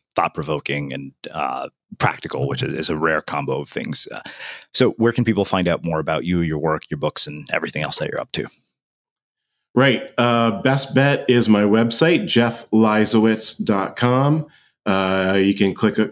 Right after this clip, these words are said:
Speaker 2: you know, through to the book from there. You get free chapters, actually, um, by going to the book. Um,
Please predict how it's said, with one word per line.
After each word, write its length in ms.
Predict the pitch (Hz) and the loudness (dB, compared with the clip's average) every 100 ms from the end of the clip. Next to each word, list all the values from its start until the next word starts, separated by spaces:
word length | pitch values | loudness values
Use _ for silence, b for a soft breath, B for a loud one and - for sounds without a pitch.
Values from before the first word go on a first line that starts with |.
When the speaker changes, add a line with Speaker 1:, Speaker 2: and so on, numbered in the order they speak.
| - | 0
Speaker 2:
you 100 | 98 | 2
know, 180 | 95 95 | 2 0
through 280 | - 104 | 2 2
to 120 | 98 92 | 2 0
the 80 | |
book 340 | 85 117 123 - | 2 2 2 -4
from 300 | - 120 113 | -2 4 6
there. 220 | 117 117 | 6 6
You 100 | 113 | 2
get 140 | 92 98 | 0 2
free 180 | 117 | 2
chapters, 540 | 110 113 104 107 104 101 | 4 2 0 2 2 4
actually, 600 | 101 98 110 107 107 104 B B B - | 0 2 2 4 2 -2 B B B -2
um, 240 | 95 92 | 0 2
by 60 | 92 | 2
going 220 | 95 92 | 0 0
to 80 | 87 | 0
the 60 | |
book. 400 | 113 151 147 - _ | 2 2 0 -10 _
Um, 760 | 104 98 95 95 95 95 95 | -2 0 2 0 0 0 0